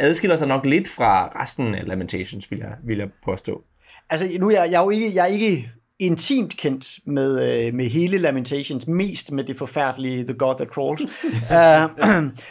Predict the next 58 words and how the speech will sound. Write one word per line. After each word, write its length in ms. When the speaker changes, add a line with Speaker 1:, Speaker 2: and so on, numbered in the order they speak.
Speaker 2:
<clears throat> 100
men 180
det, 80
og 20
det 80
er 40
i 20
hvert 140
fald 100
en 100
anden 180
slags 320
fantasy 300
end 100
der, 140
i 60
det, 240
at 160
det 140
er, 240
hvad 140
kan 80
man 100
sige, 280
vi 120
har 200
igen, 400
altså, 200
der 100
er 40
jo 60
klart 280
et 80
fokus 320
på 120
magi 440
her. 120
Så 140
ligesom, 460
ligesom 280
Lamentations 580
generelt 380
har 80
haft 120
et 80
fokus 380
på 60
magi, 300
og 140
også, 380
øh, 280
netop 260
et 80
fokus 260
på 80
magi, 460
som 240
er 220